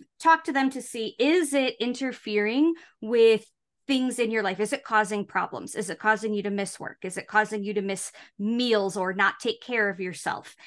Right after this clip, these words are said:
Is it costing you money that you don't want to spend? Like, is it causing a problem in your life? If it isn't, then it's not necessarily bad to have these hyperfixations,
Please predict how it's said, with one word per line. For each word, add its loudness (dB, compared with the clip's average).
Is -2
it 0
costing -4
you -2
money 6
that -2
you -6
don't 2
want 2
to -2
spend? -2
Like, -6
is 2
it -2
causing 0
a -4
problem 2
in -8
your -6
life? -6
If 4
it 2
isn't, 0
then 4
it's -8
not 4
necessarily 0
bad 2
to -8
have 0
these -8
hyperfixations, -6